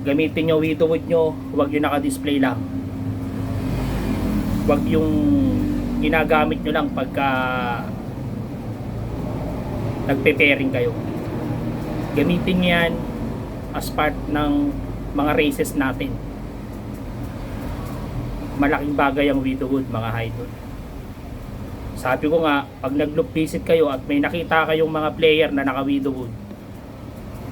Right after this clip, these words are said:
pag alam niya gamitin yun, malalim ang sistema niya.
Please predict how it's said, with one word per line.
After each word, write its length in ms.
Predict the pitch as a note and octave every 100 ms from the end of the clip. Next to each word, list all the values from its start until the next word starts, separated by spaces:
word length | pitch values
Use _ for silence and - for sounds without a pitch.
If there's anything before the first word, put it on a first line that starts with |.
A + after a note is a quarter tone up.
| - - - - - - -
pag 160 | C3 C3+
alam 240 | C3 D3
niya 80 | D3+
gamitin 560 | D3 C#3+ D3 C3+ C3+ C#3
yun, 120 | C3
malalim 480 | B2 C3 B2 B2 A#2+
ang 80 | G2+
sistema 400 | G2+ - A#2 G2+
niya. 160 | -